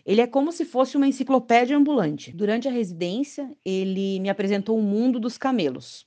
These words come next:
porque um conhecido dele procurava atendimento clínico pra um camelo que estava com diarreia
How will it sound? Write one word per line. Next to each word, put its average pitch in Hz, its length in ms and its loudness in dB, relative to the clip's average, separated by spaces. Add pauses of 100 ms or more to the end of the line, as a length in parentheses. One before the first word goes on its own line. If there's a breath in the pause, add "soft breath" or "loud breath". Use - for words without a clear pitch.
porque 208 600 -2
um 214 80 -2
conhecido 208 540 -4
dele 202 540 0 (400 soft breath)
procurava 202 760 2
atendimento 226 600 -2
clínico 262 560 0
pra 269 200 -2
um 277 100 2
camelo 285 540 2
que 311 320 0
estava 254 300 -2
com 262 160 2
diarreia 220 640 0